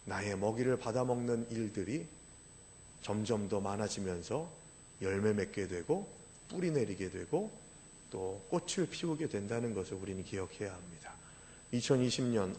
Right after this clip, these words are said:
어디에 먹이를 주겠습니까? 어떤 삶을 선택하겠습니까?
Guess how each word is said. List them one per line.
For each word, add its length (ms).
어디에 480
먹이를 400
주겠습니까? 680
어떤 400
삶을 380
선택하겠습니까? 1080